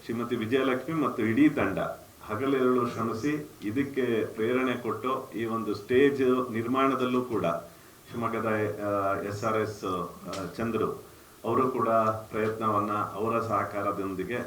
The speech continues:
ಆ ಸ್ಟೇಜ್ನ ನಿರ್ಮಾಣ ಮತ್ತು ಇದನ್ನ ಮಾನ್ಯ ನಾವು ಸಂಸದರಾದಂಥ, ಮೈಸೂರಿನ ಸಂಸದರಾದಂಥ ಯದುವೀರ್ ಅವರಿಗೆ ಹೇಳಿದಾಗ, ಆ, ಒಂದು ಸಂಸ್ಥಾನದಲ್ಲಿ ನಿಮಗೂ ಗೊತ್ತಿದೆ, ಆ, ನಮ್ಮ ಮೈಸೂರು ಸಂಸ್ಥಾನದ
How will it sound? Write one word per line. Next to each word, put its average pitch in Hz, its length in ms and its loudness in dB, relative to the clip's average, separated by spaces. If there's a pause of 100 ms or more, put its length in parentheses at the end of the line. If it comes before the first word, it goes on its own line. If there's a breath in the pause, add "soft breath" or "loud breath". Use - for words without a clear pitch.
(140)
ಆ 95 40 -4
ಸ್ಟೇಜ್ನ 117 560 -2
ನಿರ್ಮಾಣ 110 440 0 (640 loud breath)
ಮತ್ತು 120 260 0
ಇದನ್ನ 135 280 2 (440)
ಮಾನ್ಯ 113 360 0 (320)
ನಾವು 101 440 0
ಸಂಸದರಾದಂಥ, 104 840 0
ಮೈಸೂರಿನ 95 640 -2
ಸಂಸದರಾದಂಥ 92 800 -4
ಯದುವೀರ್ 131 380 2
ಅವರಿಗೆ 104 300 0
ಹೇಳಿದಾಗ, 107 400 0 (720 loud breath)
ಆ, 98 440 2
ಒಂದು 143 320 4
ಸಂಸ್ಥಾನದಲ್ಲಿ 143 1120 4
ನಿಮಗೂ 123 400 0
ಗೊತ್ತಿದೆ, 120 360 0 (400)
ಆ, 98 320 -4
ನಮ್ಮ 104 360 -2
ಮೈಸೂರು 123 340 0
ಸಂಸ್ಥಾನದ 117 600 0